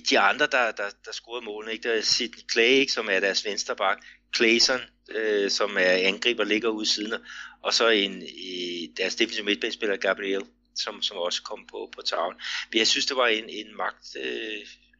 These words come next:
demonstration. Paraná, de rykkede meget overraskende op, øh, sidste år, og, og de får det, de får det sindssygt, øh, svært, øh, her i, i, i deres comeback-sæson, ikke? Det, er det ti år siden, eller sådan noget, at de,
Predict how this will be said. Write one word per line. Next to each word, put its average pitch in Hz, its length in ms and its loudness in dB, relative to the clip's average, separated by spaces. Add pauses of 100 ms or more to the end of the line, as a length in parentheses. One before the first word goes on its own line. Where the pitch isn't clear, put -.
(360)
demonstration. 113 600 -2 (760)
Paraná, 113 460 4 (140)
de 123 340 -6 (400)
rykkede 110 220 -4
meget 104 220 2
overraskende 104 500 -4
op, - 320 -8
øh, 101 140 -8
sidste 104 400 -2
år, 92 260 -10
og, 90 320 -6
og 87 80 -8 (100)
de 101 140 0
får 98 180 0
det, 95 160 -4 (600)
de - 80 -8
får 101 140 2
det - 80 2
sindssygt, 107 480 0
øh, 92 160 -6
svært, 90 360 0 (220)
øh, 92 520 -14 (440)
her 98 120 0
i, 90 180 -6 (300)
i, 82 160 -20 (120)
i 82 300 -20
deres 85 520 2
comeback-sæson, 98 760 -2
ikke? 101 160 -8
Det, 104 280 -2 (480)
er 92 80 6
det 101 120 4
ti 156 200 8
år 143 160 6
siden, 135 280 2
eller 131 60 4
sådan 113 140 0
noget, 120 140 6
at 113 80 2
de, 113 120 -2